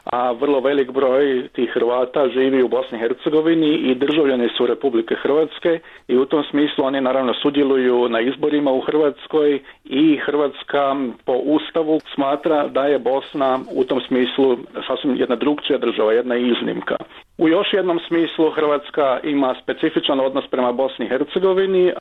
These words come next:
a to se odnosi na geopolitičke razloge. Hrvatska i Bosna i Hercegovina imaju oko hiljadu kilometara zajedničke granice, a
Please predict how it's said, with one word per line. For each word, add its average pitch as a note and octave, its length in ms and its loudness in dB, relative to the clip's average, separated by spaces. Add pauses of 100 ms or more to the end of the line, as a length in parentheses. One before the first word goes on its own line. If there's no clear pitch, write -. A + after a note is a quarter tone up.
(120)
a C3+ 100 -4
to C#3 200 -2
se D3+ 140 -2
odnosi C#3+ 400 0
na C#3 320 2
geopolitičke C3 1080 0
razloge. E3 880 2
Hrvatska C#3+ 460 0
i B2 60 0
Bosna B2+ 320 -2
i - 20 -2
Hercegovina C3+ 640 0
imaju C3 240 2
oko B2+ 260 -2
hiljadu C#3+ 280 2
kilometara C3+ 680 0
zajedničke B2+ 480 -2
granice, D3+ 540 0 (320)
a C#3 240 0